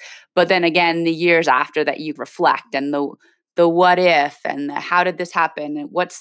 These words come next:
serendipity and luck and what the randomness and how much was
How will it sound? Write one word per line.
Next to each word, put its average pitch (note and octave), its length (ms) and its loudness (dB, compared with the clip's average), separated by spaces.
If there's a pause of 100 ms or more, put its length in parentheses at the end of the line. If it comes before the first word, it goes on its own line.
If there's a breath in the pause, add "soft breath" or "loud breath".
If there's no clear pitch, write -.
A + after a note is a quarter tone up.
(140)
serendipity E3+ 600 0
and D#3 200 -2
luck D3+ 320 2
and D3+ 180 -8
what D#3 220 0 (480 soft breath)
the E3+ 80 4
randomness E3 640 0
and D#3 140 -4
how F3 120 2
much E3+ 240 -4
was D3+ 540 -2